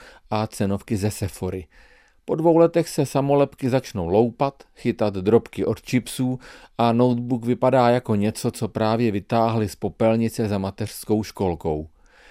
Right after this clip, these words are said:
Když pak potřebují takhle polepený přístroj prodat, vyžaduje to od nich jisté přesvědčovací schopnosti. Nálepky totiž nejdou sundat ani dlátem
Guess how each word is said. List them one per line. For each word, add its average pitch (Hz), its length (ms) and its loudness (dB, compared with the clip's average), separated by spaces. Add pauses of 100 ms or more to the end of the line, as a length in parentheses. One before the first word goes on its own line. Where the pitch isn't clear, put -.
(180)
Když 117 180 -4
pak - 200 -2
potřebují 117 560 -2
takhle 107 400 -2
polepený 113 500 0
přístroj 107 520 -2
prodat, 117 480 2 (400)
vyžaduje 165 640 4
to 165 140 2
od 151 160 2
nich 156 240 -4
jisté 143 400 0
přesvědčovací 131 1080 -2
schopnosti. 95 720 -6 (400)
Nálepky 131 480 0
totiž 123 340 -4
nejdou 131 300 2
sundat 123 440 0
ani 135 220 2
dlátem 107 680 0